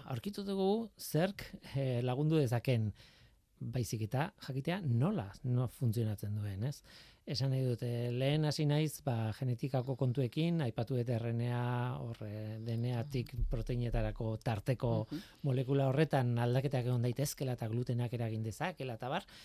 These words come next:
Speaker 1: eta, eh, aurkitu duzue hori da egiten duena, eh, eh, nolabait, azido salvianoliko honek, eh, <laughs> kostatzen zait,
Speaker 2: <laughs>
Speaker 1: inhibitzaile bat dela, eh, baino eragiten du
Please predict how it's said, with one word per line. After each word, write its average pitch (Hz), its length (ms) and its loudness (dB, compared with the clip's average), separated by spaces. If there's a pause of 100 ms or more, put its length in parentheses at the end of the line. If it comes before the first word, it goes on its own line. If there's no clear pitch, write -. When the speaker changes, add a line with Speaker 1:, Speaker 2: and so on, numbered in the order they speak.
(240)
Speaker 1:
eta, 127 420 0 (360)
eh, 104 560 -8 (220)
aurkitu 127 360 -2
duzue 156 380 0 (140)
hori 123 200 0
da 127 180 2
egiten 120 360 0
duena, 123 420 2 (160)
eh, 95 460 -12 (320)
eh, 101 500 -8
nolabait, 110 500 0
azido 151 1000 4 (220)
salvianoliko 147 840 6
honek, 160 360 4 (200)
eh, 160 180 -8
<laughs> - 480 0
kostatzen 170 340 2
zait, 175 200 2
Speaker 2:
<laughs> - 840 -16
Speaker 1:
inhibitzaile 170 800 6
bat 151 380 0
dela, 160 500 2 (400)
eh, 113 420 -2 (280)
baino 131 300 2
eragiten 180 440 4
du 247 220 0